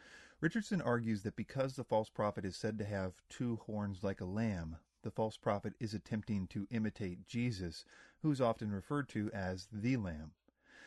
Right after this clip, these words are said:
I believe the correct way to interpret this passage is in light of Jesus' warnings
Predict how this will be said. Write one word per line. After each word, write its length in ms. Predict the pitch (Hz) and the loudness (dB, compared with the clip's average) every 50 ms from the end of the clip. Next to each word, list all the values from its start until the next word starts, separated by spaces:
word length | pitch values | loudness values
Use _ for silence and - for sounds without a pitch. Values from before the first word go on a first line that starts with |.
| - - - - - _ - | -20 -20 -20 -20 -12 _ 0
I 60 | 170 | 2
believe 220 | 170 220 226 185 | 4 4 4 4
the 80 | 160 143 | 2 0
correct 340 | - - 135 135 139 - - | 0 2 2 2 2 2 0
way 120 | 131 117 | -2 -2
to 120 | - - 110 | 0 0 -2
interpret 460 | 92 - - - 127 - - 147 - | -2 -2 -2 -4 -2 -2 -2 -4 -4
this 160 | 117 101 - | -4 -6 -6
passage 500 | - - 98 87 - - 104 87 - - | -6 -8 -8 -6 -6 -8 -10 -10 -10 -8
is 140 | - 123 104 | -6 -4 -2
in 140 | 110 101 104 | 0 0 2
light 220 | 107 113 123 131 | 4 4 4 4
of 100 | 135 113 | 2 -2
Jesus' 600 | - - 117 113 113 117 117 - - 117 101 92 | -2 0 0 0 0 0 -4 -4 -4 -4 -4 -4
warnings 540 | 92 101 104 113 113 110 101 92 92 85 - | -6 -2 0 2 2 2 2 0 0 -4 -6